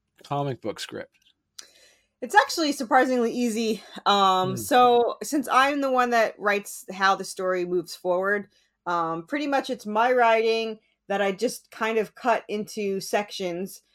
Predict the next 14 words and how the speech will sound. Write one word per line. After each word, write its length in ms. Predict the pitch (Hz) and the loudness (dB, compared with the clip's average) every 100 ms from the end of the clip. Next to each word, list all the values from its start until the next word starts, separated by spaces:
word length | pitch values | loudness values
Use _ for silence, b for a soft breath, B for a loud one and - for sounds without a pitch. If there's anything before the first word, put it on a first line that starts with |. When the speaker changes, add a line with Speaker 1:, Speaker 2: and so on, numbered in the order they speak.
| _ _ | _ _
Speaker 2:
Um, 520 | 196 196 190 202 214 - - | 0 2 2 0 -4 -12 0
and 220 | 330 311 | 2 2
e-, 260 | 330 349 359 | 0 -2 -2
each 140 | 381 | -2
issue 400 | - 311 - 294 | 0 0 0 0
is 100 | 262 | 2
about 360 | 220 220 208 196 _ _ | 4 4 4 0 _ _
ten 240 | 285 277 | -4 0
thousand 400 | 254 220 214 202 | 2 4 2 -2
words, 360 | 196 185 175 175 | 0 2 2 2
which 260 | 202 202 - | -2 -2 -4
can 200 | 240 214 | -2 0
be 180 | 254 | -2
between, 720 | 233 233 - 233 226 220 214 | -2 -6 -6 -4 -2 -2 -4